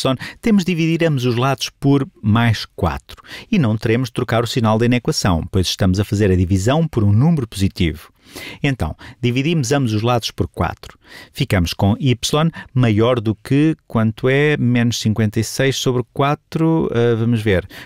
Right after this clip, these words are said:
quarenta é dez vezes quatro e temos mais dezasseis com que nos preocupar, portanto é catorze vezes quatro. Então y é maior do que menos catorze. Está certo, não está?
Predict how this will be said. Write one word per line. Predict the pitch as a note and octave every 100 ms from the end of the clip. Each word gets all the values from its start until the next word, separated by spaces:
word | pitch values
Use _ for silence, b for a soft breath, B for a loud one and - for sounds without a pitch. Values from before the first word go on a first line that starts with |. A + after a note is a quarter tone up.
| B
quarenta | - B2+ A#2 A2 - F#2 F2 F#3+
é | A#2 F#2+
dez | F2 G2 F#2+ F2
vezes | G2 A2+
quatro | - C3 C#3 D#3 - D#3
e | A2
temos | - C3+ C3+ A#2
mais | A#2+ A2+ G#2
dezasseis | G#2 G#2+ - - C3+
com | - B2+
que | A#2
nos | A2+
preocupar, | - A#2 A#2 F#2 D2
portanto | - - G#2+ A2 -
é | A2+ A#2 B B -
catorze | A#2 - C#3+ D3 B2
vezes | A#2 A2+ -
quatro. | - F2 D#2 G#2
Então | A2+ B2 C3
y | C3 - C#3+ - B -
é |
maior | D#3 D3 D3+ D3+
do | B2
que | - A#2+
menos | B2+ A#2 -
catorze. | F2+ - - - - _ _ _ _ _ B B B
Está | - E3+
certo, | - F2 -
não | F#2
está? | G2+ B2 C3+